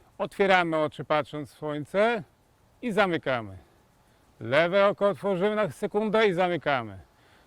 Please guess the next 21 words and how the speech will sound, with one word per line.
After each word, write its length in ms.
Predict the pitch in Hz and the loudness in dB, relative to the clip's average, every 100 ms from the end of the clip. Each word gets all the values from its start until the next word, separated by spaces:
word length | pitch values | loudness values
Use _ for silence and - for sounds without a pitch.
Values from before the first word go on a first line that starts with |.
| _ - | _ 0
Prawe 500 | 165 180 190 208 202 | 4 6 6 4 4
i 40 | |
zamykamy. 640 | 170 180 165 165 139 107 101 _ _ - | 2 0 0 0 0 -2 -16 _ _ -10
I 60 | |
teraz 500 | 160 262 247 247 - | 0 4 6 4 2
zwróćcie 380 | 147 180 294 254 | -4 -2 0 2
uwagę 240 | 226 247 233 | 4 4 4
na 80 | |
jedną 220 | 226 208 190 | 4 2 2
rzecz. 380 | 160 113 - | 0 0 -6
Otwórzcie 320 | - 220 233 180 | -12 -8 -6 -6
na 60 | |
chwilę 180 | 131 135 - | -6 -8 -8
oczy. 240 | 113 - _ _ _ _ _ - _ _ _ - _ _ _ _ _ _ _ _ - - | -10 -12 _ _ _ _ _ -20 _ _ _ -20 _ _ _ _ _ _ _ _ -20 -6
Jak 180 | 180 175 | 0 2
patrzycie 480 | - 226 - 294 339 | 4 2 2 -2 2
na 120 | 285 | 2
słońce 720 | 196 202 160 139 135 151 226 165 _ _ _ _ _ _ - _ _ _ _ _ _ _ _ _ - | 4 4 4 4 6 6 4 -4 _ _ _ _ _ _ -20 _ _ _ _ _ _ _ _ _ -10
z 100 | 131 | -2
zamkniętymi 500 | 185 190 190 233 214 | 0 0 2 2 2
oczami 720 | 170 165 135 120 180 233 | 2 2 2 0 -2 -4